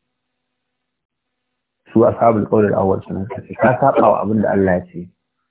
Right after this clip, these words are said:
"ومن كان مريضا أو على سفر فعدة من أيام أخرى." Ko, ko me yasa za ka yi azumi? In kai ma ba za a karɓa ba.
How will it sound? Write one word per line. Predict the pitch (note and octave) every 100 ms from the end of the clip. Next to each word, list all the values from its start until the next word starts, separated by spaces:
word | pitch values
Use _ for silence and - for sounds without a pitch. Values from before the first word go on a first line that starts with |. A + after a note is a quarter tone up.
| _ _ - -
"ومن | A2+ C3
كان | - B2+ C3 A2+
مريضا | G#2+ A2+ A2 -
أو | G#2+
على | G#2 G2+
سفر | - - - G2
فعدة | - C#3 A#2+ A#2 -
من | G#2+ G#2+
أيام | - G2 G2 F#2+
أخرى." | A2 - - _ _ -
Ko, | - D#3
ko | D#3+ D3
me | B2+
yasa | B2
za | A2
ka | G#2+
yi | -
azumi? | G#2 G2+
In | C3+
kai | C#3 C#3+
ma | D3
ba | A#2
za | A2
a | G#2
karɓa | - - F2
ba. | E2+